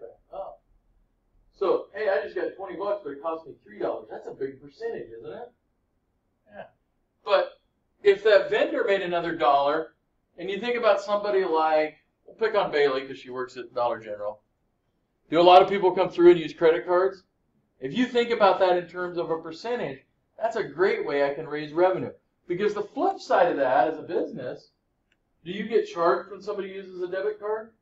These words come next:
Yeah. You lose a significant amount of money on those as a business. So it's another way we can,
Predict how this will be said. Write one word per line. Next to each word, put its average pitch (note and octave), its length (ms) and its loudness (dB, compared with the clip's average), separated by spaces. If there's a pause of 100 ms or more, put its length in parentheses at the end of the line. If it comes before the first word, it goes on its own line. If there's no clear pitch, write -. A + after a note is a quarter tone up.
(1600)
Yeah. - 340 -12 (680)
You A#3 220 -10
lose - 160 -8
a - 80 -12
significant F3 800 -12
amount D#3 280 -6
of C#3 60 -12
money G#2 360 -6
on G#2 180 -12
those G#2 400 -18 (500)
as C3 140 -4
a E3 80 0
business. D3+ 560 0
So A#2+ 260 -4
it's C#3 180 -8
another D#3 340 0
way C#3 180 2
we C3 140 -8
can, B2 260 -10